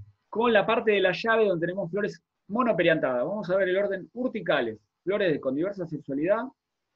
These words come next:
y presencia de látex, pelos urticantes, histolitos, etcétera. ¿Mm? Acá tenemos orden urticales. Vamos a ver una clave de la familia. Lo vamos a ver rápidamente, así, este, después la, la,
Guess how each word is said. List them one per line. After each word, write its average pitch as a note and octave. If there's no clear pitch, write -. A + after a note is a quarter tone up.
y D#3+
presencia D#3+
de D3
látex, G3+
pelos F3
urticantes, D3
histolitos, D3+
etcétera. A2
¿Mm? D#3
Acá D#3+
tenemos D3+
orden A3
urticales. D#3+
Vamos F#3+
a F#3+
ver G3
una E3
clave G#3
de D3
la C#3+
familia. D3+
Lo C#3
vamos G#3
a F3
ver F3+
rápidamente, F3
así, D#3
este, B2+
después D3+
la, C3
la, B2+